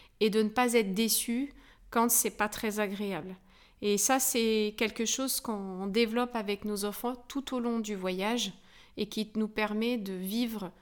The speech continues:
chaque expérience de manière, euh, intense et de voir le bon côté des choses.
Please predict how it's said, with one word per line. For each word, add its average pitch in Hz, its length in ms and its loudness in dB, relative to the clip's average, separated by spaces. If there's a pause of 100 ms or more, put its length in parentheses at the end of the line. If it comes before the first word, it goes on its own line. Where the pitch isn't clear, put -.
chaque 262 320 0
expérience 214 680 -4
de 190 100 -2
manière, 190 520 -4
euh, 170 140 -8 (320)
intense 262 520 4
et 240 60 -2
de 202 120 0
voir 214 300 2
le 202 140 0
bon 226 200 2
côté 233 300 0
des 196 100 0
choses. - 400 -6